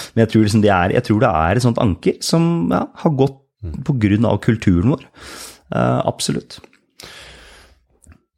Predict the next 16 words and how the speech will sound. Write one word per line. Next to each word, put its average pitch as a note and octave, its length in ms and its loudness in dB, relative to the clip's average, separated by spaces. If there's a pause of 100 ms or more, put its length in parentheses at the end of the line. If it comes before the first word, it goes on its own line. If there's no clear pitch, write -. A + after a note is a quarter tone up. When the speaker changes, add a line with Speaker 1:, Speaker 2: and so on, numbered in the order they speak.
(120)
Speaker 2:
Så B2 140 4
hva A#2 420 6
tenker G#2 240 2
du G2+ 60 6
i G2 80 4
forhold F2+ 160 2
til E2+ 80 2
det E2 60 2
med D#2+ 100 2
alkohol E2+ 400 -6
og - 60 -8
ferie D2+ 200 0
og - 80 -6
trening F2 520 -2
da, D#2 100 0
da? F3 300 -10